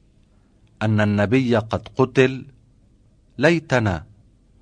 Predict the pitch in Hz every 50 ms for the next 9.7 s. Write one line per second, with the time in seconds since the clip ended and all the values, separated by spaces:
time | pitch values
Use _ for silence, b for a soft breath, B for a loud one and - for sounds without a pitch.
0 | _ - 110 135 143 117 127 123 113 117 113 107 110 107 104 101 101 127 151 -
1 | - - - - - 117 107 90 98 98 98 120 131 127 120 117 113 107 113 -
2 | 92 95 95 110 113 117 117 113 113 110 104 98 90 85 - 101 110 101 107 104
3 | 101 95 - - 101 - - - 131 131 127 110 85 69 67 - - _ _ _
4 | _ _ _ _ _ _ _ _ _ _ _ _ _ _ _ _ _ _ - -
5 | _ _ - 92 85 - - 113 117 110 107 104 101 92 117 110 104 98 110 113
6 | 107 123 127 127 127 - - - 123 120 117 - 131 135 135 135 131 139 143 151
7 | 147 143 147 - _ _ _ _ _ _ _ _ _ _ _ _ _ _ _ _
8 | _ _ _ _ _ - 101 107 110 107 113 135 135 139 135 127 120 120 117 110
9 | 107 - 151 151 147 143 143 139 127 139 135 135 131 123